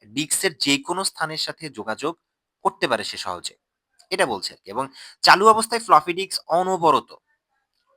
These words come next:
মিনিটে প্রায় তিনশো বার ঘুরতে থাকে, মিনিটে তিনশো বার। তাহলে যে আপনি স্পিডটা চিন্তা করেন কি পরিমাণে ঘুরবে। এবং বর্তমানে ডেটা সংরক্ষণ সীমাবদ্ধতা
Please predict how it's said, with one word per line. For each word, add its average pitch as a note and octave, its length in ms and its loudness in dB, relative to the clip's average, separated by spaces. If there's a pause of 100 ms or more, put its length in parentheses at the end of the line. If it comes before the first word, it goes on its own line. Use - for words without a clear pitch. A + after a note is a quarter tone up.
(140)
মিনিটে D#3+ 540 -2 (320)
প্রায় C3 220 -4
তিনশো A#3 420 0
বার D#3 200 2
ঘুরতে - 260 -18
থাকে, - 220 -20 (840)
মিনিটে D3+ 320 -8
তিনশো B2 300 -14
বার। F#2+ 180 -12
তাহলে A#2 240 -14
যে C3 280 -14 (440)
আপনি C#3 200 -6
স্পিডটা D#3+ 480 -2
চিন্তা C3+ 300 -8
করেন C#3+ 260 -8 (260)
কি E3+ 100 -12
পরিমাণে C3 360 -4
ঘুরবে। A#2 340 -10 (560)
এবং B2 160 -2
বর্তমানে G3+ 460 0
ডেটা E3 240 -6
সংরক্ষণ F3 720 -8 (100)
সীমাবদ্ধতা B2 880 0